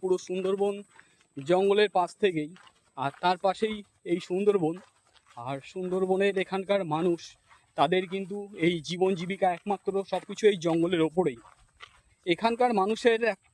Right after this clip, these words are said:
এ হচ্ছে কাঠ, মধু, মোম বা কাঁকড়া, মাছ এই সমস্ত ধরেই কিন্তু তাদের জীবন জীবিকা। কিন্তু একটা জিনিস অদ্ভুত লাগে, এখানকার মানুষ যখন এই নদীতে যায় মাছ ধরতে, তাদের পরিবারের কথা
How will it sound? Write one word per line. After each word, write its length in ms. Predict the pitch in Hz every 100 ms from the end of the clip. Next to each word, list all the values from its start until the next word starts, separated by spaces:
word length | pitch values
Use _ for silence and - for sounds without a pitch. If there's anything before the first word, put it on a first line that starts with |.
| _ - _ _
এ 80 | 185
হচ্ছে 360 | 220 214 262 247
কাঠ, 380 | - 190 196 196
মধু, 400 | 185 180 175 208 226 _
মোম 400 | 170 185 185 196 214 _ _ _
বা 220 | 135 156 -
কাঁকড়া, 460 | 170 - 180 180
মাছ 400 | 160 170 175 170
এই 100 | 175
সমস্ত 340 | - 190 190 185
ধরেই 260 | 151 175
কিন্তু 260 | 185 185 180
তাদের 380 | 170 165 160 151
জীবন 280 | 156 175 156
জীবিকা। 320 | 131 120 117 _ _ _ _ _ _ _
কিন্তু 180 | 269 262
একটা 280 | 240 262 240
জিনিস 260 | 240 262
অদ্ভুত 360 | 202 180 - 240
লাগে, 280 | 240 180 175 - _ _ _ _ - _ 202
এখানকার 400 | 208 247 254 208
মানুষ 320 | 175 220 233 - - _ 160
যখন 460 | 180 202 240 240 220
এই 120 | 220
নদীতে 380 | 185 196 233 220
যায় 340 | 165 170 139 - _ - _ _ _
মাছ 260 | 151 185 190
ধরতে, 360 | 214 - 139 113 - _ _ _ - _ _ 180
তাদের 280 | 175 208 214 208 - _ _ _
পরিবারের 440 | 196 214 220 214 220 214
কথা 220 | 208